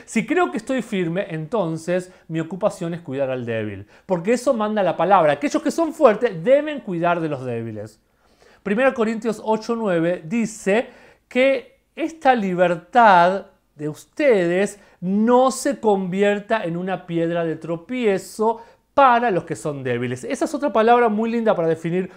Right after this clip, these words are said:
un obstáculo. Es una piedra de tropiezo. Si tu conducta, tu manera de hablar, tu manera de tratar, tu manera de conducirte, tu manera de predicar, tu manera de servir,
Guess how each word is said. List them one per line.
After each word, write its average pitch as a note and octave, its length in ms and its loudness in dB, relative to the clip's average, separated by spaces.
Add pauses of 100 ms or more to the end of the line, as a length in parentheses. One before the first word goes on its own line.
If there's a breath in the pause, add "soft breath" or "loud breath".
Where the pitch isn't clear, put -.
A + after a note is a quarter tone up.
un F#3 160 -2
obstáculo. D3+ 720 -2
Es G3 240 -2
una G3+ 180 -4
piedra D#3 320 -2
de D3 60 2
tropiezo. E3 540 -2 (160 loud breath)
Si E3+ 160 -6
tu E4 220 4
conducta, G#3+ 800 0 (200 loud breath)
tu B3+ 100 -4
manera A#3+ 340 0
de F#3+ 60 4
hablar, F3 340 2
tu A#3 100 -8
manera A3+ 340 0
de G3 80 2
tratar, E3+ 420 -2
tu G3 80 -6
manera G#3+ 240 -2
de G3 60 0
conducirte, F3 520 -6
tu F3 80 -10
manera G#3+ 280 -4
de G#3 80 -2
predicar, E3 500 -2
tu F#3+ 80 -6
manera G#3+ 280 -4
de F#3+ 80 -4
servir, F#3+ 520 -2